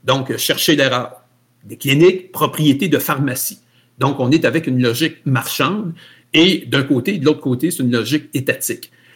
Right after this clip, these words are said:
Le modèle communautaire ou le modèle participatif, comme on dit en France, auquel je fais référence, c'est un modèle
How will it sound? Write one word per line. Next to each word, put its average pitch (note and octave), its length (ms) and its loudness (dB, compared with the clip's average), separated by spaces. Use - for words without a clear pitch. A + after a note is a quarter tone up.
Le C#3+ 120 2
modèle E3 480 4
communautaire E3 840 4
ou D3+ 40 -4
le C3+ 100 2
modèle C3+ 400 2
participatif, - 760 -2
comme C3 200 0
on B2 80 -2
dit A#2+ 100 -4
en A2+ 140 -4
France, G3 420 -8
auquel D3+ 340 0
je C3 140 -2
fais D3 160 -2
référence, B2+ 540 -4
c'est C#3+ 160 -4
un C#3 80 2
modèle E3+ 640 0